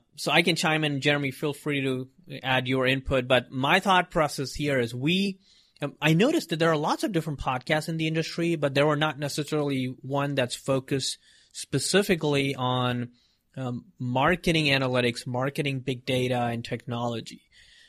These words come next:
Uh, so that's what, that was our goal. Uh, we want to have enough information in this podcast. We wanna bring enough information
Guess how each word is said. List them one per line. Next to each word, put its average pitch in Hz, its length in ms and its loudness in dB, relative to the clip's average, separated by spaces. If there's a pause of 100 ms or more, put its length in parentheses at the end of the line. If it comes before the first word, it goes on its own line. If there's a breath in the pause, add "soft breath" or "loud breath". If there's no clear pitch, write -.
(160 loud breath)
Uh, 120 200 2 (140)
so 127 440 0
that's 139 520 0
what, 143 220 0
that 156 100 2
was 180 140 2
our 139 100 2
goal. 123 560 2 (120)
Uh, 123 120 -4
we 131 240 0
want 139 460 -2
to 165 100 -2
have 127 580 0 (1400)
enough 151 380 2
information 135 840 -2
in 127 180 -4
this 123 140 -2
podcast. 123 800 -6 (300 loud breath)
We 139 60 -4
wanna 135 100 0
bring 147 260 4
enough 139 340 0
information 131 800 -2